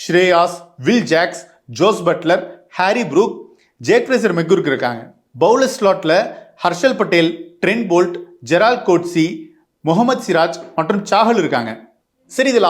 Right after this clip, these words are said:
ஆர் சி பி ஆர் டி எம் மூலமா யாரை எடுக்கிறதுக்கான வாய்ப்பு இருக்கு அப்படின்னு பார்க்கும்போது ஃபர்ஸ்ட் வரவர் முகமது சிராஜ். ஆர் சி பி யோடைய இன்னொரு செல்லப்பிள்ளையை நம்ம சொல்லலாம். கன்ஃபார்மா அவரை ஆர் டி எம் மூலமா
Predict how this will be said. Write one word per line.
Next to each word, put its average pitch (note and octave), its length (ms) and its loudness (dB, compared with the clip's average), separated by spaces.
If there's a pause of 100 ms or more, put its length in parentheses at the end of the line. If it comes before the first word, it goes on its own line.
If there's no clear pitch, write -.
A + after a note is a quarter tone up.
ஆர் C4 200 2
சி C4 160 -2
பி A3+ 80 -4 (240)
ஆர் C4 220 2
டி C#4+ 120 -2
எம் C4+ 160 -2
மூலமா A3 320 0
யாரை G#3 300 4
எடுக்கிறதுக்கான G#3 500 0
வாய்ப்பு F#3 220 2
இருக்கு F#3+ 160 0
அப்படின்னு F3+ 260 -2
பார்க்கும்போது F3 480 0 (220)
ஃபர்ஸ்ட் E3+ 280 -2 (100)
வரவர் F#3+ 300 4 (240)
முகமது G#3+ 340 -2
சிராஜ். B3 300 0 (480)
ஆர் A#3+ 200 0
சி B3 180 -4
பி G#3 120 -4
யோடைய F#3+ 300 2 (280)
இன்னொரு G3 320 0
செல்லப்பிள்ளையை G3 480 0
நம்ம D#3+ 200 -2
சொல்லலாம். D3+ 320 0 (540)
கன்ஃபார்மா A#3 400 0 (240)
அவரை G#3 240 4 (360)
ஆர் G3+ 160 0
டி A3+ 100 -2
எம் G3+ 80 0
மூலமா G3+ 180 0